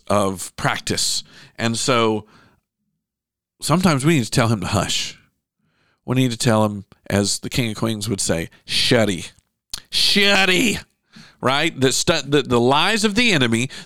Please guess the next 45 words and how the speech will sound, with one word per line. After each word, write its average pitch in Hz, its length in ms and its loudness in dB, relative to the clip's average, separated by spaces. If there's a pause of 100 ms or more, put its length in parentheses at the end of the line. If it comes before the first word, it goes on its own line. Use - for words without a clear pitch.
that 117 200 2
get 117 180 -2
whispered 190 440 2
to 226 180 0
you 131 220 2
and 139 100 -2
get 131 140 0
whispered 180 400 2
to 190 100 2
the 185 80 4
ones 190 320 0
you 208 100 -2
love, 117 600 -2
you 131 180 0
need 185 260 0
to, 165 160 2
in 151 200 0
prayer, 131 460 0 (800)
have 147 240 -2
God 110 160 -2
silence - 800 -4 (180)
him 117 420 -6 (200)
so 127 160 2
that 113 120 2
he 117 60 2
does 120 240 2
not 113 180 2
have 110 200 2
these 101 220 -2
effects - 500 -4 (240)
on 101 220 -2
you. 92 220 -4 (480)
Um, 101 380 -2 (320)
another 151 260 2
thing 160 200 2
you 135 60 -2
should 127 160 -4
pray 117 140 0
is 107 100 -2
that 104 80 -4
God 127 280 0
would 117 140 0
destroy 143 800 2 (260)
the 123 160 0
works 147 720 0